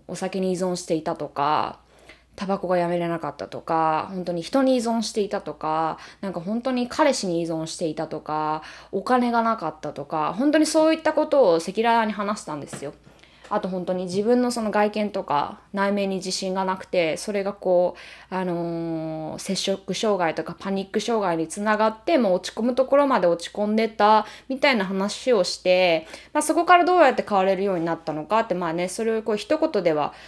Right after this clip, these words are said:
もちろん言えないんですけども、まあ、そういうのを本当に十分間ぐらい、えーと、スピーチをしたんですね。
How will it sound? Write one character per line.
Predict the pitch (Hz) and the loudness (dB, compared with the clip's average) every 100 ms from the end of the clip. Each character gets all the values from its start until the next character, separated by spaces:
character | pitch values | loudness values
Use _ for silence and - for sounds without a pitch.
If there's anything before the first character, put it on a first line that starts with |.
| - | -8
も | 208 | -6
ち | 208 247 | -2 0
ろ | 208 | 2
ん | |
言 | 147 190 | 0 0
え | 208 | 0
な | 254 | 0
い | 220 | 0
ん | |
で | 165 | -2
す | - | -2
け | 165 | -6
ど | 160 | -4
も、 | 185 214 | -2 0
ま | 214 226 | 0 0
あ、 | |
そ | 330 | 2
う | |
い | 330 | 4
う | |
の | 262 190 | 4 2
を | |
本 | 180 240 | 0 -2
当 | 247 | 0
に | 247 196 | 0 0
十 | 214 | -2
分 | 214 - 370 440 | -2 -2 0 0
間 | 427 415 415 | 0 0 0
ぐ | |
ら | 392 233 | 2 2
い、 | - - _ _ _ _ _ _ _ - - | 0 -10 _ _ _ _ _ _ _ -16 -6
え | 208 190 | -2 -2
ー | |
と、 | - 175 170 170 165 - 80 - | 2 4 4 4 2 -2 -6 -8
ス | - - | -12 -6
ピ | 277 | -4
ー | 214 | -2
チ | 151 | -4
を | |
し | - | -6
た | - | -6
ん | 180 | -6
で | 160 | -6
す | - | -8
ね。 | 160 180 | -6 -8